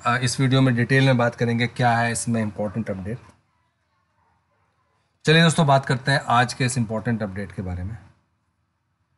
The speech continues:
दोस्तों, अगर चैनल पे आप पहली बार हैं तो चैनल को ज़रूर सब्सक्राइब करें, जिससे आने वाली हर वीडियो का अपडेट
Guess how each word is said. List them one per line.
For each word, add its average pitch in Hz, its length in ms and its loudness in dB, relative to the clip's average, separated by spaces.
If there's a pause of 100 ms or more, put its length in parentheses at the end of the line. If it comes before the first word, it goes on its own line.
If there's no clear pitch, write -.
(960)
दोस्तों, 147 200 4
अगर 170 100 10
चैनल 151 240 4
पे 151 100 4
आप 147 80 4
पहली 135 280 4
बार 135 180 4
हैं 135 80 4
तो 135 60 -2
चैनल 127 240 2
को 120 100 -2
ज़रूर 123 240 0
सब्सक्राइब 120 440 -2
करें, 117 280 -6 (260)
जिससे 107 260 -4
आने 113 260 0
वाली 110 240 -2
हर 123 200 2
वीडियो 113 340 -2
का 110 140 -4
अपडेट 107 420 -4